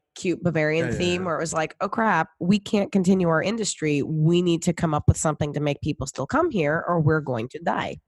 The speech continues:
Speaker 1: Ghosts, exactly.
Speaker 2: Ghosts.
Speaker 1: I'm all about a ghost tourist town, like, where every-, but I, I think everybody there has
Speaker 2: Mm-hmm.
Speaker 1: to be a ghost, and that does make some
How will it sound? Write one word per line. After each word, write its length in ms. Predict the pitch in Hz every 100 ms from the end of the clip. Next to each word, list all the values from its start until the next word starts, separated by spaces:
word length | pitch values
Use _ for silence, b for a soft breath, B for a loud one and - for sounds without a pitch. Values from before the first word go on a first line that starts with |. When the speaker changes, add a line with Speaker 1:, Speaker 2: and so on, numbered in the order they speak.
| -
Speaker 1:
Ghosts, 380 | 202 151 - - 196
exactly. 360 | 156 113 - _ _ - B B B -
Speaker 2:
Ghosts. 280 | 104 - 208
Speaker 1:
I'm 200 | 320 403
all 100 | 370
about 220 | 233 214
a 20 |
ghost 340 | 147 151 190 -
tourist 300 | 233 233 -
town, 400 | 226 226 240 - - - - _ _ - 165
like, 80 | 165
where 180 | 175 170
every-, 220 | 185 196
but 240 | 175 214
I, 180 | 214 202 -
I 120 | 202
think 260 | 208 220 - -
everybody 380 | 196 220 208 190
there 180 | 190 175
has 220 | 160 175
Speaker 2:
Mm-hmm. 60 | 202
Speaker 1:
to 40 |
be 100 | 208
a 40 | 202
ghost, 460 | 190 196 214 -
and 180 | - 175
that 200 | 165 160 _ 165 156 - _ _ _ _ _ _ -
does 260 | 175 151 147
make 260 | 147 143 _ -
some 400 | - - 143